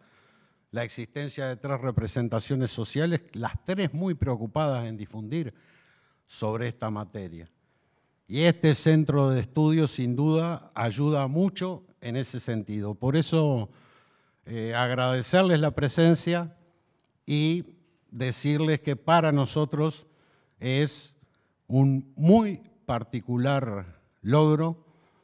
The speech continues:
y una muy particular satisfacción que los uruguayos y uruguayas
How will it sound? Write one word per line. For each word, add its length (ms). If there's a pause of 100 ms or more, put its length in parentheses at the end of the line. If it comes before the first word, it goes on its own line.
(160)
y 140
una 220
muy 240
particular 680
satisfacción 1000 (640)
que 140
los 260
uruguayos 720
y 40
uruguayas 880